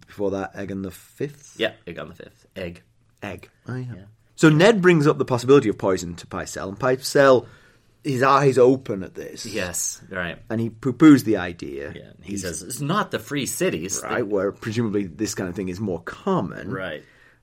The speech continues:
Speaker 1: Ned brings up the Liza's death,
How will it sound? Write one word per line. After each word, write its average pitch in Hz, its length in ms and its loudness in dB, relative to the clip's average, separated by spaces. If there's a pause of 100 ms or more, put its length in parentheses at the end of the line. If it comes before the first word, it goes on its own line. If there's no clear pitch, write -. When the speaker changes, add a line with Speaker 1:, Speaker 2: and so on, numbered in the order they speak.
(120)
Speaker 1:
Ned 117 600 2 (240)
brings 120 280 2
up 120 100 2
the 120 80 2
Liza's 107 600 -2
death, 110 340 -4